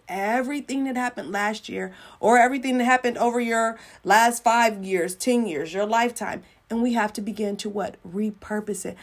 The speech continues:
How are we gonna repurpose it? With transformation. How are we gonna get the transformation? By repentance, okay? I have a scripture here. "If we confess our sins, he is faithful and just and will forgive us our sin and purify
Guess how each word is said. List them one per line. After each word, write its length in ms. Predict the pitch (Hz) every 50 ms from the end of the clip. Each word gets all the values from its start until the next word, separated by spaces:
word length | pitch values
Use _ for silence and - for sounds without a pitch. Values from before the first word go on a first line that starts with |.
| - - _
How 180 | - - 190
are 40 | 208
we 100 | 220 220
gonna 200 | 202 214 214 208
repurpose 500 | 208 220 214 - - 202 214 220 214 -
it? 140 | 240 220 220 - - - -
With 200 | 196 214 214 214
transformation. 800 | - - 226 214 214 - - 214 214 208 208 208 208 - 175 160
How 180 | 170 165 175
are 20 | 180
we 80 | 208
gonna 220 | 196 214 208 214 196
get 160 | 202 226 220
the 40 | 214
transformation? 600 | - 220 220 220 - 220 214 214 208 - 220 214 - - - _ _
By 160 | - 180 196
repentance, 880 | 208 190 190 202 196 - - - 202 202 185 - 180 - - - - - - - - _ _ _ -
okay? 380 | 175 180 185 190 175 196 240 240 _ _ _ _ _ _ _ _ _ _ _ - - -
I 40 | 220
have 200 | 220 202 202 208
a 20 |
scripture 420 | 190 - - 240 262 254 - 202 196
here. 180 | 180 180 175
"If 120 | 180 180 185
we 80 | 226
confess 460 | 240 - 233 214 214 247 262 302 294 294
our 100 | 262 254
sins, 380 | 247 - 190 175 170 170 180
he 100 | - 220
is 140 | 214 208 -
faithful 400 | - 220 233 233 214 247 240 240
and 160 | 240 226 196
just 300 | 185 175 170 - - - - - - - - - -
and 120 | 190 202
will 120 | 196 190
forgive 380 | 190 - 196 180 208 214 214 220
us 180 | 240 226 - -
our 160 | 190 202 208
sin 380 | 214 - - 185 175 170 175 - -
and 160 | 180 175 180
purify 800 | - - 254 - - 330 311 - - 190 180 180 180 180 185